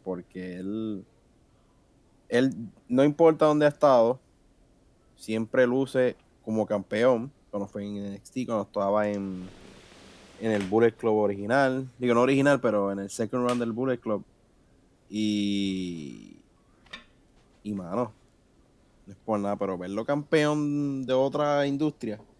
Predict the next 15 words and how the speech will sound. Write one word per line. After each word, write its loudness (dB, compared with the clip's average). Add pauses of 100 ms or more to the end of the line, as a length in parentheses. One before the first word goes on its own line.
(580)
que -6
no -8
sea 0
W 2
W 0
E, -8 (500)
me -16
va -2
a, -4
me -4
va 2
a 4
dar 4
hasta 0
nostalgia. -6